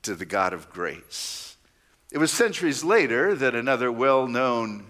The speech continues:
uh, theologian by the name of Martin Luther was influenced by the book of Romans. Luther was a scholar.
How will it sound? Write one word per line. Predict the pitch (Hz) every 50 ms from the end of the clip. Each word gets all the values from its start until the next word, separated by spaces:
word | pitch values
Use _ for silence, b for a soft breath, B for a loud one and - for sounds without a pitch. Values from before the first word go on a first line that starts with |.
| B B B B B B B B B -
uh, | - 85 76
theologian | - - - 170 156 135 123 123 120 113 120 131 131 160 196 233 233
by | 170 117 110 104 101 101
the | 98 107
name | 110 117 117 117 117 107 107
of | 110 107 107 104 104 104 107
Martin | 107 110 120 123 135 - 135 139 143
Luther | 156 208 269 277 - - 95 80 80
was | 80 90 90 - -
influenced | 107 101 92 - - 110 98 90 85 85 - -
by | - 87 85
the | 82 82
book | 73 - 85 -
of | - 76 76 85
Romans. | 90 95 107 131 185 233 - - - - b b b b b b b b b b b b b -
Luther | 107 143 151 147 - 156 151 165 156
was | 117 107 107 104 107 107 104 - - -
a | 107 107 107 104 101 98 101 98 -
scholar. | - - - - - - 160 143 131 120 117 117 120 143 208 262